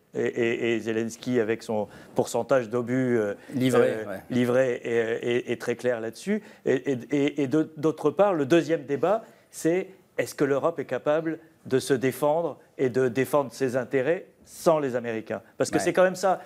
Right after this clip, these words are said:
Speaker 2: C'est
Speaker 1: la
Speaker 2: ça,
Speaker 1: toile
Speaker 2: c'est ça
Speaker 1: de
Speaker 2: le
Speaker 1: fond.
Speaker 2: fond, ouais.
Speaker 1: Et, et tout ça a démarré, de fait, avec la phrase de Donald Trump, qui a semé la consternation en
Speaker 2: Mm.
Speaker 1: Europe, qui, dans les, euh, dans la plupart des capitales, mais surtout,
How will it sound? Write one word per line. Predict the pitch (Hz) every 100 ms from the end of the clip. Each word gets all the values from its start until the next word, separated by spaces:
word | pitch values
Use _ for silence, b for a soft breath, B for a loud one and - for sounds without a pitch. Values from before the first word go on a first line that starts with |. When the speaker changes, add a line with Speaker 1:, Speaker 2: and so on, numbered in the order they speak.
| B
Speaker 2:
C'est | -
Speaker 1:
la | 143
Speaker 2:
ça, | 180
Speaker 1:
toile | 185 151
Speaker 2:
c'est |
ça | 160
Speaker 1:
de |
Speaker 2:
le | 135
Speaker 1:
fond. | 180 180 160 -
Speaker 2:
fond, |
ouais. | 123 110
Speaker 1:
Et, | 156 165 165
et | 160
tout | 196
ça | 247
a | 196
démarré, | 147 156 147 131 160 214 233 175
de | 139
fait, | 127 175 190 - b b -
avec | 131 170
la | 131
phrase | - 156
de | 127
Donald | 127 123 117
Trump, | 117 113 107 - B B -
qui | 135
a | 127 123 - 185
semé | 180 147 156
la | 127
consternation | 147 147 - 143 135 135 156 143 127 -
en | 127 117
Speaker 2:
Mm. |
Speaker 1:
Europe, | 123 131 190 - -
qui, | 123 120 113
dans | 123 127
les, | 120 117 B B B 123
euh, | 120 110
dans | 107 120
la |
plupart | 107 127 151 131
des | 117
capitales, | 123 120 123 175 170 B B _
mais | 127 156
surtout, | 151 185 - 202 190